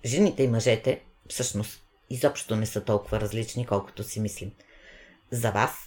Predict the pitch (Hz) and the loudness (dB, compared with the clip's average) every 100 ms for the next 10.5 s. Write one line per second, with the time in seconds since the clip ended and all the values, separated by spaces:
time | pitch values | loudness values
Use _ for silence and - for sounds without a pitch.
0 | - - 123 113 143 147 - - 143 139 | -10 -2 0 4 4 4 -2 -4 0 2
1 | 117 - 120 113 107 113 110 107 - 104 | 2 2 0 0 0 -2 -2 -4 -4 -6
2 | 95 - _ - - 156 180 170 147 147 | -6 -10 _ -6 -4 -2 2 2 2 0
3 | 131 123 107 - 120 127 - - - 208 | 4 4 2 0 0 0 -4 -8 -2 -2
4 | 214 - - 127 - - 143 139 - 151 | -2 -2 2 0 0 -4 -2 -2 -2 -2
5 | 143 147 _ 190 156 113 110 110 - 123 | -2 -4 _ -4 -2 -2 -2 -4 -4 -6
6 | - 139 117 107 107 196 202 208 143 127 | -6 -2 0 2 2 2 4 2 2 0
7 | 123 156 - - _ - 220 - 160 147 | -2 -2 -8 -20 _ 2 2 2 0 2
8 | 120 123 131 151 - 143 185 190 156 - | 2 2 -2 -6 -4 -2 0 0 -4 -2
9 | 139 139 135 - 127 123 110 107 107 107 | -2 0 0 2 4 4 2 0 -4 -6
10 | 110 110 - 196 196 | -6 -6 0 0 0